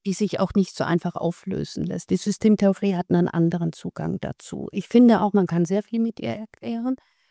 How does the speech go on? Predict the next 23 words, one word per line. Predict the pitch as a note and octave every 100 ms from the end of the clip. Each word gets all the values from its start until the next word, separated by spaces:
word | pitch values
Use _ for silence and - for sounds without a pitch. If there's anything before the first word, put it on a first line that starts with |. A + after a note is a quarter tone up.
| _
hat | G3+
'n | G#3
guten | - A#3+ -
Zugang. | A#3+ - A#3+ A3+ A#3 A#3 A#3 - - _
Bei | -
der | F#3+
Geschlechterfrage | F#3 - G3 G3+ - G3+ - F#3+ F#3+
habe | F#3
ich | F#3+ -
einfach | F#3 F3+
'n | F3
anderen, | - F3+ G3 G3 F#3+ F#3+
ähm, | F#3+ F3+ F3 F3+
andere | - E3+ F3+ E3
Perspektive, | F3 F3 - D#3+ - - A3+
'ne | G3 -
andere | F3+ F#3 F3+ E3+
Theorietradition. | - F3+ E3+ F3+ A#3 - F3 E3+ E3 - G#3
Aber | A3 G3+
es | G3 -
gibt | G3+
Versuche | - F#3 - F#3 F#3+ G#3+
innerhalb | G3 F#3+ F3+ F#3